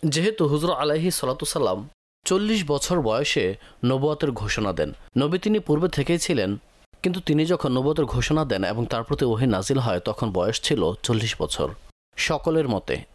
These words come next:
এবং হেরা গুহায় নাজিল হয়। এর পূর্বে নবী করিম সাল্লাল্লাহু তাআলা আলাইহি ওয়া আলিহি ওয়াসাল্লামের সাথে এমন কিছু বিষয় সংঘটিত হয় এবং আল্লাহ পাক তার সাথে এমন কিছু ঘটায় যে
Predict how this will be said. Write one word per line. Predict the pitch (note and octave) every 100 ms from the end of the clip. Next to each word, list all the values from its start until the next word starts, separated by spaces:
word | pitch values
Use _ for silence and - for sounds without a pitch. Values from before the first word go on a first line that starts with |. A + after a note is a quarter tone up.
| -
এবং | B2 C3+ C3+
হেরা | A2 A#2
গুহায় | C3+ D3+ C3+ E2+ G#2+ C#3+ -
নাজিল | G2 F#2+ G2+
হয়। | F2+ - D#2+ - _ _ _ -
এর | E3+
পূর্বে | F3 A3 F#3+ A#2 G#2
নবী | A2 A2+
করিম | C#3+ E3+ C3
সাল্লাল্লাহু | A#2 D3 B2+ G#2 A2 C3
তাআলা | B2+ A#2+ B2+
আলাইহি | B2 A2+ A2 B2+ A#2
ওয়া | G#2+ A#2
আলিহি | C#3+ C#3 C3+
ওয়াসাল্লামের | G#2+ - B2+ C3 C3
সাথে | - F#2 - A#2 D2 G2+ - _ C#3
এমন | D#3 G3+
কিছু | G#3+ G3+
বিষয় | E3 F#3+
সংঘটিত | E3+ C3 C3 D3+ D#3+
হয় | C#3 G#2 F2+ - - _ _
এবং | C#3+ D#3+ F3+
আল্লাহ | C3+ C3+ E3
পাক | E3+ G#2+ G#2 -
তার | A#2+ B2+
সাথে | - C#3+ - F#2+ -
এমন | B2+ C#3 D#3+
কিছু | F3 - A#2+
ঘটায় | G#2 A2 C3 E2 G2+ - C3+
যে | C#3+ D3